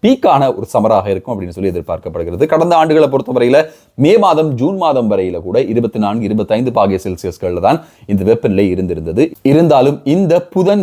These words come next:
வியாழக்கிழமைகள்ல இருபத்தொன்பது, முப்பது பாகை செல்சியஸ் வரையில வெப்பநிலை அதிகரிக்க இருக்கிறது. அதனால மக்கள் பாதுகாப்பாக இருங்கள், அதிக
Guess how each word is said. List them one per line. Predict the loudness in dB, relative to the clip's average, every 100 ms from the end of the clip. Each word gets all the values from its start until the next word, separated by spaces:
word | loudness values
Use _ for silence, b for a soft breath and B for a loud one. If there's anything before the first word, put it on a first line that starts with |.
| 2
வியாழக்கிழமைகள்ல | 4 4 2 2 2 0 -2 0 -2 -2 -2
இருபத்தொன்பது, | 0 0 -2 -2 0 0 2
முப்பது | -2 -2 2 2 2
பாகை | 2 2 0 0
செல்சியஸ் | -4 -2 -4 -4
வரையில | -4 -4 -4 -2 -4
வெப்பநிலை | 0 0 2 0 0
அதிகரிக்க | -2 -4 -4 -2 -2
இருக்கிறது. | -4 -2 2 0 B B B 2
அதனால | 4 4 2 0
மக்கள் | -4 0 -2 0
பாதுகாப்பாக | 0 0 0 0 0 0 -2
இருங்கள், | -2 -2 -2 -2
அதிக | 2